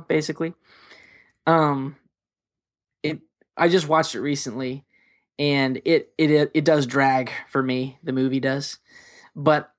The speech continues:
I like the, as, and as far as what we're talking about, I liked how they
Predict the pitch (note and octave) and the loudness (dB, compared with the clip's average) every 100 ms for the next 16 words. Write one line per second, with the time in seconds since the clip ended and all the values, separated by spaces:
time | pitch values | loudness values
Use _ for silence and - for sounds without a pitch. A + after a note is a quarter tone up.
0 | _ - C#3+ D3+ D3 C#3+ D#3 E3+ - - | _ 0 2 2 -2 -2 -2 -4 -8 -20
1 | - C#3+ C3 D3 C3+ - - _ _ _ | -18 -14 -4 -2 -4 -8 -20 _ _ _
2 | _ - D3+ - D#3 D3+ - D#3 C#3+ C3+ | _ -6 -6 -6 -4 -4 0 2 2 -2
3 | C3 E3 F3 D#3+ D3 D3 B2+ C3 B2+ - | 0 0 0 0 -2 -2 -6 -4 -4 0
4 | C#3 C#3 C#3 C#3+ C3+ - - - _ _ | 0 0 0 0 -2 -8 -16 -16 _ _
5 | _ - - D3 C#3 C#3 C3+ B2+ B2 - | _ -8 0 2 2 -2 -2 -2 -6 -10